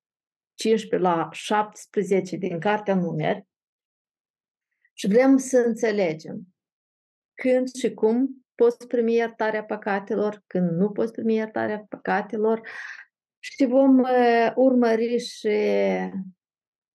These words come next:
câteva exemple concrete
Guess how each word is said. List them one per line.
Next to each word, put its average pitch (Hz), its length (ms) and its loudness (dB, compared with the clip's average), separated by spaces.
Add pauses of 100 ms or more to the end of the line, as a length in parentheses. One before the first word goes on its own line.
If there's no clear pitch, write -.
câteva 190 360 -2
exemple 185 840 0 (640)
concrete 202 840 -4